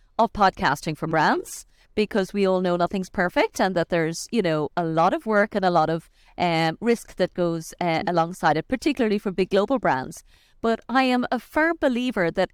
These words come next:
every, certainly every brand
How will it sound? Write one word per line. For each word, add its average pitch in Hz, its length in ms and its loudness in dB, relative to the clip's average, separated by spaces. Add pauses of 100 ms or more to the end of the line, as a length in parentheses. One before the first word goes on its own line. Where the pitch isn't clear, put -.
every, 247 640 0 (160)
certainly 427 540 -4
every 269 260 2
brand 202 560 0